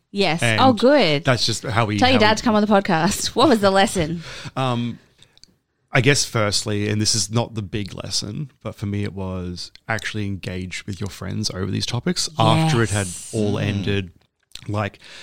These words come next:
Speaker 2: there were t-, when you get, when you feel sort of trapped in a relationship, like, we've all had a good shower cry, right?
Speaker 1: Yes.
Speaker 2: You're having one or two of those a week, and it gets to the point, like, if you're doing that, the, something has to give.
Speaker 1: Yeah.
Speaker 3: Yes.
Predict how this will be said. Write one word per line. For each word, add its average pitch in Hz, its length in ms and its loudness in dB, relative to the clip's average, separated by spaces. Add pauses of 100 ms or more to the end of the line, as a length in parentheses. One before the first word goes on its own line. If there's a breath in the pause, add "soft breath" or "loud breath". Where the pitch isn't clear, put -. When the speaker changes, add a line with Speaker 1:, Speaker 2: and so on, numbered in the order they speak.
(140 loud breath)
Speaker 2:
there 123 280 2
were 151 60 6
t-, 156 120 0
when 151 180 2
you 160 60 6
get, 170 120 4
when 143 100 4
you 147 40 2
feel 170 140 2
sort 143 160 0
of - 80 -6
trapped - 320 -6
in 113 80 0
a 113 60 0
relationship, 101 440 -2
like, 101 280 -4 (200)
we've 123 200 4
all 135 140 10
had 113 120 6
a 107 40 4
good 104 180 -2
shower 95 360 -2
cry, 95 320 -6
right? 98 320 -6 (140)
Speaker 1:
Yes. 330 460 6
Speaker 2:
You're 143 120 12
having 139 240 10
one 123 160 8
or 120 60 8
two - 160 4
of 123 80 6
those 117 200 6
a 110 60 2
week, 113 320 -2
and 127 100 2
it - 20 2
gets 113 160 0
to 117 60 2
the 214 100 2
point, 120 140 6
like, 120 100 2
if 127 120 2
you're 131 80 4
doing 110 200 0
that, 107 300 0
the, 110 220 0
something 107 220 -2
has 98 180 -2
to - 80 -4
give. 104 420 -2 (100)
Speaker 1:
Yeah. - 100 0
Speaker 3:
Yes. - 260 -2